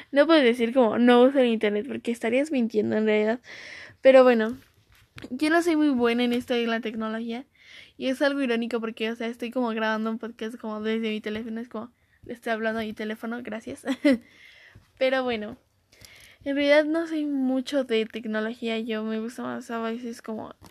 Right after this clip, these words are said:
leer o hacer algo así, pero sí veo muchas películas así como en mi teléfono o este en la computadora y veo como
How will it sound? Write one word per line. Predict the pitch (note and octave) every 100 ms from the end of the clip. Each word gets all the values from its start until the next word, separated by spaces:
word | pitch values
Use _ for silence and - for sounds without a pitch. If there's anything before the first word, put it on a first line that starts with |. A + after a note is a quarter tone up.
| _
leer | A3+ A3 A3 G#3+
o | G#3+ G#3+
hacer | A3+ A3+
algo | A3+ A3 A3
así, | A#3+ A3+ C4 _ _ - - -
pero | A#3 B3
sí | C4 C4+
veo | C4 B3
muchas | A#3+ A#3+ A#3+
películas | A3 A3 A3 G#3+
así | A3 A#3+
como | G#3 - _
en | A3
mi | A3+
teléfono | A3 A#3+ B3 B3 B3 A3+ A3+ A3 A3 A3+
o | A3
este | A3+ - A3
en | G#3+
la | A3
computadora | B3+ B3 A#3 A#3 A#3 A3+ A3+ A3
y | G#3+
veo | G#3+ G#3+ G#3+ A3
como | A3 B3